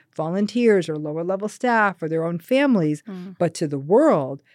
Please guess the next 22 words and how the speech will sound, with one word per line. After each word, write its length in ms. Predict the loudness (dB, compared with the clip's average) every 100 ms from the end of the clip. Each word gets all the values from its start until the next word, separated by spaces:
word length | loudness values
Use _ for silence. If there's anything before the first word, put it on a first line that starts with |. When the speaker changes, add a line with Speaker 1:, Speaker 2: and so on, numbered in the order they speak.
| _
Speaker 1:
they 120 | -2
seem 200 | 0 0
like 160 | 0 -2
the 80 |
most 200 | -2 -2
humanitarian 720 | -4 -6 -6 -8 -8 -8 -12 -10
person 360 | -10 -8 -10
in 80 | -8
the 80 | -4
world. 440 | 2 2 0 -8 _ -20 -12 -2
And 200 | -2 0
so 320 | 4 4 4 _ _ -2
the, 160 | 0 2
and 160 | -2 -4 -2
communal 340 | 0 2 0
narcissistic 600 | -2 -6 -8 -12 -8 -6
people 220 | -4 -4
can 120 | -4 -4
also 240 | -6 -6
be 120 | -8
cult 360 | -10 -2 -2 0
leaders, 380 | -6 -8 -16